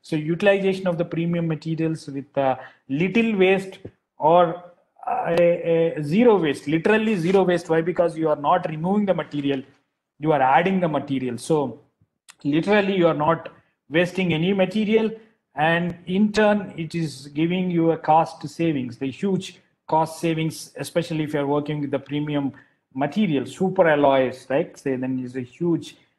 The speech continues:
um, uh, expensive materials. These are either you talk about Inconel or titanium, so aluminum, so it's very costly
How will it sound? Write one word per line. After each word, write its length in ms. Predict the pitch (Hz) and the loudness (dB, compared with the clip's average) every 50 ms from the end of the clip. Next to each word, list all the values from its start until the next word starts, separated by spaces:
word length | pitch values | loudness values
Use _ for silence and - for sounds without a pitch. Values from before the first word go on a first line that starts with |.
| _ _ _ | _ _ _
um, 460 | 131 131 135 135 131 131 135 131 120 _ _ - | 0 2 2 2 2 0 -2 -8 -12 _ _ -6
uh, 340 | 135 135 135 131 131 127 120 - | -4 -2 0 0 -2 -2 -2 0
expensive 680 | 175 175 - - - 208 196 190 190 - 156 135 123 | -2 -2 -2 -2 -2 0 0 0 0 -2 -4 -4 -2
materials. 540 | 123 127 123 - 131 123 117 117 113 110 107 | -4 -6 -6 -6 -8 -8 -6 -6 -10 -10 -12
These 260 | 113 123 135 135 123 127 | -10 -6 -6 -4 -2 -2
are 200 | 117 113 107 113 | -2 -2 -4 -4
either 380 | 117 120 120 131 131 123 - - _ _ _ _ _ - | -6 -6 -2 -2 -2 -4 -4 -14 _ _ _ _ _ -18
you 80 | 131 | -10
talk 280 | - 143 147 151 147 151 | -4 -2 -2 -2 0 -2
about 340 | 135 131 139 135 131 127 - | -4 -2 -2 -2 -2 -2 -4
Inconel 720 | 139 151 151 - 156 147 143 143 139 135 131 127 123 120 | -4 -4 0 0 0 0 2 0 0 -2 -2 -2 -2 -2
or 220 | 117 117 117 117 | -2 -2 -4 -6
titanium, 760 | - - 147 147 147 156 147 143 143 135 135 131 127 113 - _ _ _ _ _ _ _ _ | -6 -4 -4 -2 0 0 -2 0 0 -2 -2 -2 -4 -6 -10 _ _ _ _ _ _ _ _
so 340 | - - 143 131 127 127 123 | -6 0 2 2 2 2 0
aluminum, 540 | 139 156 156 151 151 147 143 143 139 139 | 0 -2 -2 -2 0 -2 0 0 -2 -2
so 120 | 135 - 147 | -4 -6 -6
it's 160 | 147 - - | -6 -6 -6
very 260 | 143 143 151 156 156 | -2 -2 0 -2 -2
costly 640 | - - 143 160 175 - - - 165 160 151 135 | -4 0 0 0 0 -2 -4 -4 -2 -2 -2 -4